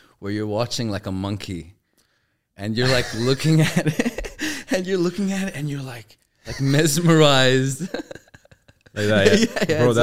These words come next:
Speaker 1: exactly, dude.
Speaker 2: that was inspired by Casey Frey.
Speaker 1: Who's that? I don't know.
Speaker 2: It's, he's one of these comedians. Uh, he was a whiner for a long time.
Speaker 1: Okay, nice.
Speaker 2: This guy dances.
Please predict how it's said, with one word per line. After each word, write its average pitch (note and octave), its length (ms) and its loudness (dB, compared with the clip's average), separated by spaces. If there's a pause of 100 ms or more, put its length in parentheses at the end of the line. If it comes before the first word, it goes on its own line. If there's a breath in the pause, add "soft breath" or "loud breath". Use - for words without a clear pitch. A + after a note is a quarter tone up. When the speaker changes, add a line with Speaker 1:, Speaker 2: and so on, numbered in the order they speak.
(100)
Speaker 1:
exactly, D#3 280 -2
dude. C#3 420 -4
Speaker 2:
that A2+ 180 0
was A2+ 180 -4
inspired G2+ 460 -6
by F#2 140 -6
Casey G2+ 340 -6
Frey. G#2+ 360 -6 (680 loud breath)
Speaker 1:
Who's C3 160 -4
that? A2 180 -4
I A2 40 -8
don't G#2+ 160 -10
know. G2+ 140 -14
Speaker 2:
It's, - 640 -8
he's G#2+ 260 -8
one G#2+ 140 -4
of G#2 80 -4
these G#2 180 -6
comedians. G#2 720 -6
Uh, F2+ 480 -8
he G2+ 140 -10
was F#2 180 -8
a F2+ 100 -4
whiner G2 540 -6 (300)
for F#2 120 -8
a F2 60 -6
long F#2 200 -6
time. G2+ 420 -6
Speaker 1:
Okay, G#2 460 -8
nice. F#2+ 340 -12
Speaker 2:
This F#2+ 140 -10
guy G2+ 160 -4
dances. F2 560 -8